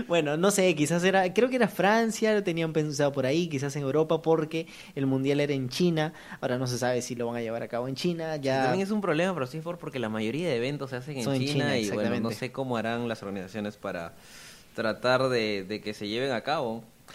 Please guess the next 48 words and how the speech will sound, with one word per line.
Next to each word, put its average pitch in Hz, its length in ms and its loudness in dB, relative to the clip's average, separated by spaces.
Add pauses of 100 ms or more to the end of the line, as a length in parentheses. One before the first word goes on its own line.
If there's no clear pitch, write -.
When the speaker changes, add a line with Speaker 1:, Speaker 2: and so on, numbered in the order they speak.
Speaker 1:
O 156 80 0
sea, 156 100 2
se, 151 140 0
de 151 140 4
que 143 80 0
se 135 180 0 (680)
tienen 226 260 4
que 233 100 -4
jugar, 139 280 4
se 156 100 -4
tienen 156 180 2
Speaker 2:
Se 180 40 0
Speaker 1:
que 185 60 2
Speaker 2:
tienen 170 120 0
Speaker 1:
jugar, 202 160 8
Speaker 2:
que 175 100 4
jugar, 139 100 2
Speaker 1:
porque, 135 200 2
o 139 100 2
Speaker 2:
sí. 135 60 0
Speaker 1:
sea, 139 160 0
rompes 175 400 2
el 185 100 2
calendario, 151 540 2
por 151 100 -2
ejemplo, 147 320 0
en 160 80 0
Dota 147 220 0
dos, 156 240 2 (240)
no 147 100 2
puedes 190 140 2
romper 170 220 4
el 151 120 2
calendario 123 380 0
de 113 40 -4
las 110 120 -8
Major. 139 400 -6 (440)
Eh, 139 160 0
a 156 120 0
ver, 131 180 0 (220)
sí - 160 -2
lo 185 120 2
podrías 151 320 2
hacer 160 300 -2 (140)
jugar, 143 600 -2
eh, 123 540 -4
em, 117 220 -12 (340)
online, 165 540 4